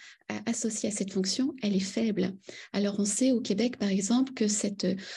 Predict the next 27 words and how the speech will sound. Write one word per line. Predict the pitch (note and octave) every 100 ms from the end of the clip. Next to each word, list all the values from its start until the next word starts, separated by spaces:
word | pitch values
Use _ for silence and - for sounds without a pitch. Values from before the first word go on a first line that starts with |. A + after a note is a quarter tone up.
| -
rémunération, | - F#3+ F#3+ G#3+ G#3 G3+ F#3+ F#3+ - C4+
elle | C4+ G#3+
peut | G3+
varier | G3+ G3 A3 B3
entre | A#3 -
quatre | G3 A3 G#3 -
mille | G#3+ B3+ - -
et |
vingt-cinq | G3+ G3+ G3+ - G#3
mille | G#3 A#3+ A#3+
dollars | G#3 G3+ A3 -
par | - F#3+ -
an. | G#3 G3+ G3 - - - -
Alors, | G3 G3+ G#3 -
bien | F3 G#3+ G3+
entendu, | G3 G3 G#3
ça | B3 - G#3
ne | F#3+
permet | F#3+ G3+ F#3+ G#3
en | G3
aucun | F#3+ G3
cas | G3 G3+
de | G3
vivre | G3+ - B3 C4
et | G#3+
encore | F#3+ F#3+ G3+
moins | G3+ G#3+ A#3+